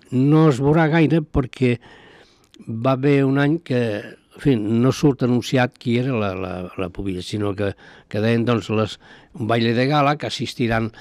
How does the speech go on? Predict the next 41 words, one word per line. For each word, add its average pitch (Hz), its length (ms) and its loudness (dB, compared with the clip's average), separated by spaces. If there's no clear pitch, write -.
la 101 520 -4
reina 113 300 0
de 117 80 0
les - 140 -4
fiestes 135 340 -6
i 135 80 -2
sus 110 260 -6
dames 104 300 -2
d'honor, 92 240 -8
no 101 160 -2
posa 98 240 -2
res 95 160 -4
més. 92 240 -10
Però 156 200 2
jo 180 160 4
tinc 175 160 2
entès 165 380 -2
que 117 180 -8
aquell 143 220 0
any, 143 180 2
doncs, 113 320 -2
la, 98 400 -2
les 92 320 -10
filles 120 320 -2
del, 104 320 -2
del, 104 300 -6
de 98 160 -10
la 90 200 -12
Montserrat 107 440 -6
Dalmau, 117 420 -2
una 147 220 4
va 147 120 2
ser 143 200 0
pubilla 135 420 0
del 131 140 -2
Baix 107 240 -4
Penedès. 92 400 -8
I 120 100 4
a 123 80 4
l'any 143 160 4
setanta-sis 160 840 2